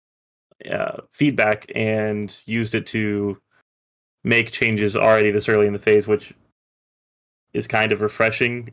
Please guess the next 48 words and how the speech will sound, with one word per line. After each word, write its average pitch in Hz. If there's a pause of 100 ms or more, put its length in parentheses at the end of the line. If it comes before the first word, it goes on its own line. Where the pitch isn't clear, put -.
because 110
a 107
lot 107
of 101 (680)
teams 135
out 113
there 107
don't 104
really 113
use 113
the -
beta 113
phase 110
to 120
actually 110
implement 107
any 107
changes 107
anymore, 104
like 101
betas 104
should 113
be 110
used. 107
Like, 104
that's -
the 107
whole 110
point 123
of 113
a 110
beta. 107 (600)
But 113 (380)
in 123
recent 123
times, 110
betas 117
have 110
really 117
been 110
more 110
of 104
a 107
selling 110
point 107
for 107
the 101
pre-order. 101